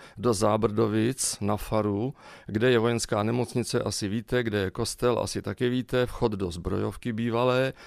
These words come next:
takže po pravé straně máte kostel a takhle šikmo vlevo je fara. A, eh, tam je takový sympatický malý sáleček a tam každý čtvrtek od půl osmé do devíti hodin tancujeme.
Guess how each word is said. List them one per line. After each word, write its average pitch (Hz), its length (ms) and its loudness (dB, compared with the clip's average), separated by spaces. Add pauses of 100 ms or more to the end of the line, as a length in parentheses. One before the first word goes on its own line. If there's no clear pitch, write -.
(200)
takže 110 240 -4
po 113 140 -6
pravé 117 300 0
straně 113 340 -2
máte 113 300 -2
kostel 117 420 -2
a 104 60 -4
takhle 104 260 -6
šikmo 95 340 -8
vlevo 113 400 -2 (280)
je 104 160 0
fara. 101 420 -2 (440)
A, 95 460 -2
eh, 95 320 -6
tam 117 200 -2
je 117 60 0
takový 110 280 -2
sympatický 117 640 -2
malý 107 260 0
sáleček 113 760 0
a 104 160 -4 (300)
tam 110 240 0
každý 98 380 -2
čtvrtek 123 600 0
od - 280 0 (220)
půl 123 280 0
osmé 104 460 0
do 98 220 -4 (200)
devíti 98 380 -4
hodin 92 340 -6
tancujeme. 87 600 -8